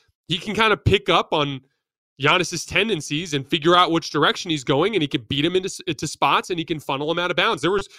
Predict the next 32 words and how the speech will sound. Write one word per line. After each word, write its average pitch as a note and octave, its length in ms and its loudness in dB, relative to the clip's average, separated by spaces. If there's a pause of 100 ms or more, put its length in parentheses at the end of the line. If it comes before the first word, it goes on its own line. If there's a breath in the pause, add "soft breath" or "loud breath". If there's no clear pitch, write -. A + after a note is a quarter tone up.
(240 loud breath)
there B3+ 100 6
was C#4 100 0
multiple G3 540 0
transition F#3+ 800 -4
pushes C#3 420 -6
in C3+ 80 -6
this B2 180 -8
game A#2 300 -10 (600)
where E3 420 4
Giannis F#3+ 380 -2
is E3 120 -12
freight G3 320 -4
training F3 380 -4
down E3 220 -4
the C#3+ 60 -8
floor, D3+ 580 -4 (680)
and E3 320 2
Jokic, F3 480 2
like, D3 240 0 (120)
diverted D#3+ 480 2
him E3 160 -2
away D3 240 -2
from E3+ 200 -10
the C3+ 80 -4
rim. C#3 300 -6 (1000)
And E3+ 100 4
on E3 160 2
a D3+ 60 -2
couple A3+ 240 2
occasions, D3 360 0
forced E3 260 -6
turnovers. - 560 -6